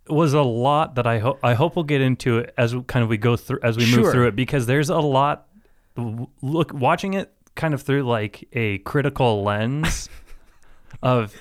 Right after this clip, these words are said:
Speaker 1: like,
Speaker 2: Air quotes.
Speaker 1: Yeah, yeah, yeah. <laughs> Very loose.
Speaker 2: Watching it with the intent of, like, reviewing it somehow versus just getting high and going, "Eh, this is fucking cool."
Speaker 1: <laughs> Yeah,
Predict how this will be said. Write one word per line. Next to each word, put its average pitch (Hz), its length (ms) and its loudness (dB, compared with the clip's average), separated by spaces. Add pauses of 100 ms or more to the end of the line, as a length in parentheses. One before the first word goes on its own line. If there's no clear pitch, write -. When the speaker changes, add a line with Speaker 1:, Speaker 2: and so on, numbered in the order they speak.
(100)
Speaker 1:
like, 127 220 2
Speaker 2:
Air 143 160 -2
quotes. - 440 -2
Speaker 1:
Yeah, 139 280 4
yeah, 147 280 4
yeah. 147 840 2
<laughs> 160 60 4
Very 165 280 4
loose. 135 540 4
Speaker 2:
Watching 254 360 4
it 208 160 2
with 175 180 2
the 175 120 0
intent 151 400 0
of, 127 140 -4
like, 127 280 0
reviewing 143 600 0
it 127 160 -4
somehow 135 380 0
versus 120 340 -6
just 113 220 -10
getting 123 200 -6
high 117 220 -4
and 113 120 -6
going, 104 260 -6
"Eh, 127 280 -2
this 147 240 2
is - 20 2
fucking - 300 2
cool." 185 160 8
Speaker 1:
<laughs> - 0 -
Yeah, 180 280 4